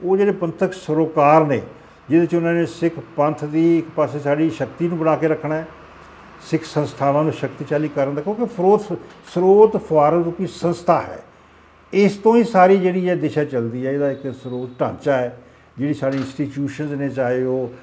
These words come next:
ਧਰਮ ਦੀ ਹੈ, ਚਾਹੇ ਐਜੂਕੇਸ਼ਨ ਦੀ ਹੈ, ਚਾਹੇ ਉਹ ਕਲਚਰ ਦੀ ਹੈ, ਚਾਹੇ ਅੱਜ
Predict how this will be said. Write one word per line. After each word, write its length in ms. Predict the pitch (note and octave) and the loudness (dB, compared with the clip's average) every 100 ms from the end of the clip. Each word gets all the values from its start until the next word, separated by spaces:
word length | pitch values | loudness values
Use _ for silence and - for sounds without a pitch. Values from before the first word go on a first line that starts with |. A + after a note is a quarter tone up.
| - - | -16 -6
ਧਰਮ 280 | B2 B2 | -4 -4
ਦੀ 200 | A#2+ C3+ | -4 0
ਹੈ, 140 | C3+ B2+ | 2 2
ਚਾਹੇ 320 | B2+ A#2+ B2 | -2 -2 -2
ਐਜੂਕੇਸ਼ਨ 640 | A#2 A#2 A2+ A#2+ A#2+ C#3 | -2 -4 -8 -8 -8 -10
ਦੀ 180 | B2+ C3 | -8 -6
ਹੈ, 80 | B2 | -6
ਚਾਹੇ 360 | B2+ A2+ A#2 | -4 -4 -4
ਉਹ 60 | A#2 | -4
ਕਲਚਰ 420 | A#2+ A#2+ A#2+ C#3+ | -6 -6 -6 -8
ਦੀ 200 | B2 B2+ | -8 -8
ਹੈ, 80 | C3 | -8
ਚਾਹੇ 320 | B2+ A#2 A#2 | -6 -4 -4
ਅੱਜ 140 | A2 | -6